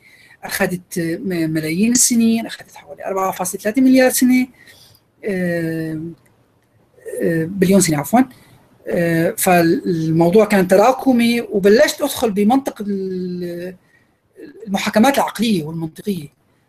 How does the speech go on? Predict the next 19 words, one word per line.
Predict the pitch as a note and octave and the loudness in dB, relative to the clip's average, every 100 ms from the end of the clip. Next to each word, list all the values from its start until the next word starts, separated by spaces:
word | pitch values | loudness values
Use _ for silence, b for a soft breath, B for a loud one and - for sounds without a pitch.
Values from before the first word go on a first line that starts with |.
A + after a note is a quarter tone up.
| _ | _
ما | A#3+ | 2
عاد | D4+ C4+ | 2 0
أقبل | A#3+ G3+ F3 | -6 -2 -2
بكلمة | F3 E3+ E3 E3+ - - - _ _ G#4+ _ - A#3+ G3 | -2 -4 -4 -6 -10 -20 -20 _ _ -20 _ -4 2 2
بسيطة. | F3 E3+ G3+ F#3+ | 2 0 -2 -4
فلما | D3+ F#3+ G#3+ | -8 0 2
بيقول | A#3+ C#4+ | 2 4
لي | C#4 | 4
بني | A#3+ A#3+ B3+ | 2 2 0
آدم | B3+ A#3 | 0 -2
إنه | A3+ G#3+ | -4 -2
والله، | A3 A#3 | 0 2
آه، | A#3 G#3+ G3 F#3+ F3+ | 0 0 -2 0 -2
أو | F#3+ G#3 | -2 -2
القرآن | G3+ A#3+ B3+ A#3+ | 0 2 4 2
لما | A3 | -2
بيقول | G3+ A#3 | -2 -2
لي | G#3+ G3 | 0 0
إنه، | G3 | -2